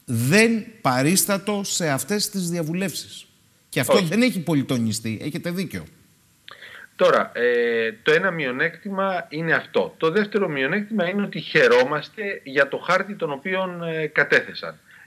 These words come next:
Speaker 2: Ε, το ενδιαφέρον όμως είναι ότι ο χάρτης είναι ίδιος ακριβώς με το χάρτη τον οποίον είχαν, ε, περιγράψει, ε,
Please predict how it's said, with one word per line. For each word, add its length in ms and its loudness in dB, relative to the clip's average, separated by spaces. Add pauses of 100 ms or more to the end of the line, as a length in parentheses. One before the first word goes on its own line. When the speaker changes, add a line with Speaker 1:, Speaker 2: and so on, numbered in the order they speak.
(240)
Speaker 2:
Ε, 200 -2
το 160 0
ενδιαφέρον 460 2
όμως 260 -4
είναι 160 -4
ότι 200 -8
ο 80 0
χάρτης 680 -2 (420)
είναι 260 0
ίδιος 300 0
ακριβώς 400 -4
με 120 -8
το 140 -6
χάρτη 340 -2
τον 200 -4
οποίον 440 -2
είχαν, 420 -2
ε, 320 2 (460)
περιγράψει, 1000 0 (580)
ε, 420 0